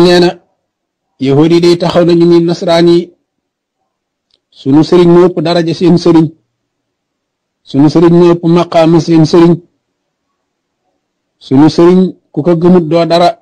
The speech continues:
sunu sëriñ ku ko toppul doo dara, te boo dee safara nga jëm. Nasraan yi ni leen tufu,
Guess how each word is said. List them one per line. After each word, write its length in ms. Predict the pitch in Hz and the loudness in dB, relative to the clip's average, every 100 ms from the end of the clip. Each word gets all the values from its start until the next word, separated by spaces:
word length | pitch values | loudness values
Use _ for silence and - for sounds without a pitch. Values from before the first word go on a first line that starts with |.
| _ | _
sunu 220 | - 147 | -6 -4
sëriñ 240 | 165 175 170 | 0 0 0
ku 80 | 160 | -2
ko 100 | 170 | -2
toppul 340 | 180 175 170 | -2 -2 -2
doo 160 | 170 170 | -2 -4
dara, 240 | 147 170 170 _ _ _ | -2 -2 -4 _ _ _
te 80 | 151 | -4
boo 180 | 170 151 | -2 0
dee 180 | 170 | -2
safara 300 | 156 165 160 156 | -2 -2 0 2
nga 120 | 160 | 2
jëm. 180 | 147 139 _ _ _ _ _ _ _ _ _ _ _ | 0 -4 _ _ _ _ _ _ _ _ _ _ _
Nasraan 380 | 135 139 160 170 | -6 -2 0 2
yi 60 | 175 | 2
ni 60 | 180 | 2
leen 260 | 175 170 - | 0 -2 -2
tufu, 260 | 170 170 | -2 -2